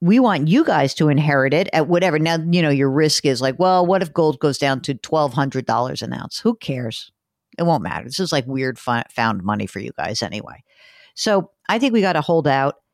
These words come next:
And I think your idea about pulling money out of her I R A is a very good one because,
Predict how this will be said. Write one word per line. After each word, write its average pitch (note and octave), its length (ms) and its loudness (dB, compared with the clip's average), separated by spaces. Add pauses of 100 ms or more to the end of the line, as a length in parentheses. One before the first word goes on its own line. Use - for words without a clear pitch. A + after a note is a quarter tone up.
And E3+ 120 0
I D#3 80 2
think A#3 500 0
your E3+ 300 2
idea D#3+ 580 2
about C#3 300 -2
pulling F3+ 360 0
money D#3+ 300 0
out C#3+ 180 -2
of C#3 80 0
her C#3+ 220 -2
I C3 160 0
R B2+ 160 0
A F3 360 0 (340)
is C#3 100 -4
a C#3+ 80 4
very A#2+ 480 -2
good - 220 -6
one - 260 -8 (460)
because, C#3+ 560 0